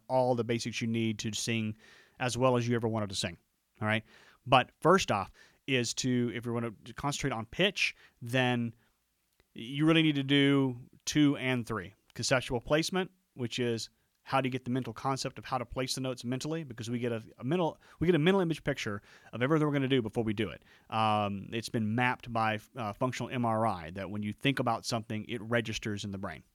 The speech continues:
right? Because you're actually thinking about what you're gonna do. You're gonna go to the store, you get the picture of going to the front door, opening the front door, going to the car, starting the car, going to the store, or walking to the store if you're close enough.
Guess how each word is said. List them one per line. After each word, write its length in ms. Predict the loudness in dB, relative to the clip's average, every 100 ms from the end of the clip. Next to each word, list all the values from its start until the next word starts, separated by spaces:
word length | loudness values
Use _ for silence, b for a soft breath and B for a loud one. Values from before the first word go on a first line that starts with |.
| -10
right? 160 | -8 -6
Because 240 | -8 -8
you're 140 | -8 -6
actually 520 | -4 -4 -2 0 0
thinking 360 | -2 -4 -2 -2
about 200 | -2 -4
what 120 | -4
you're 100 | -4
gonna 160 | -6 -4
do. 220 | -4 -6 B B B
You're 100 | -2
gonna 120 | 2
go 100 | 4
to 60 | 2
the 60 |
store, 380 | 2 4 6 6
you 120 | 4
get 120 | 0 -4
the 80 |
picture 280 | -4 -4 -4
of 80 | -6
going 180 | -4 -4
to 60 |
the 60 | -4
front 240 | -4 -4
door, 220 | 0 2 2
opening 160 | -2
the 60 | -2
front 260 | -2 -2
door, 200 | 0 2 2
going 160 | 0
to 60 | -2
the 80 | -2
car, 300 | 0 0 0
starting 240 | -2 -2
the 80 | -2
car, 240 | -2 -2
going 200 | -2 -4
to 60 | -4
the 40 |
store, 280 | 0 0 0
or 120 | -6
walking 300 | 0 0 0
to 40 | -8
the 40 |
store 160 | -6 -8
if 80 | -8
you're 60 |
close 240 | -6 -6 -4
enough. 220 | -10